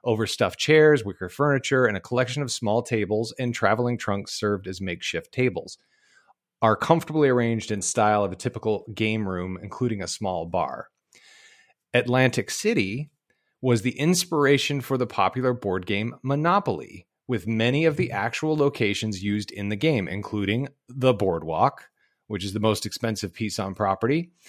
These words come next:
the Marvin Gardens, actually misspelling, it was Marvin Gardens with an E instead of an I,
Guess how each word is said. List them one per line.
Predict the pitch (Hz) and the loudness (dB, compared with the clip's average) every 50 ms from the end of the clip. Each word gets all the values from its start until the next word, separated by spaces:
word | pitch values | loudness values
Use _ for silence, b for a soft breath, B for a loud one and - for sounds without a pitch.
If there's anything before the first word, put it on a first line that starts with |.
| B B B B B B B B | B B B B B B B B
the | - 143 | -6 -4
Marvin | 127 113 110 107 107 104 110 101 92 | 0 4 6 6 6 4 2 -2 0
Gardens, | 87 92 101 107 110 135 151 151 139 - | 2 2 4 4 4 2 0 0 -2 -2
actually | 82 98 92 - - 107 98 95 | -4 -4 -4 -2 -2 -2 -2 -2
misspelling, | 92 92 101 98 - - - 107 104 101 98 92 - | -2 -4 -4 -6 -4 0 0 0 0 0 -4 -6 -6
it | 104 98 92 | -8 -8 -6
was | 107 101 90 - - - | -8 -8 -10 -10 -14 -12
Marvin | - 107 104 101 101 98 87 107 110 107 110 110 | -6 -4 0 0 0 2 2 2 2 2 0 0
Gardens | 98 92 85 82 85 87 95 90 - | 0 0 0 0 0 -2 -6 -8 -8
with | 95 87 82 | -8 -8 -8
an | 85 80 - _ | -8 -10 -10 _
E | 113 104 95 92 | -8 -6 -6 -6
instead | 85 82 - - 85 82 | -6 -8 -8 -8 -8 -8
of | 78 | -8
an | 80 76 | -10 -10
I, | - 80 80 85 90 | -10 -10 -8 -8 -8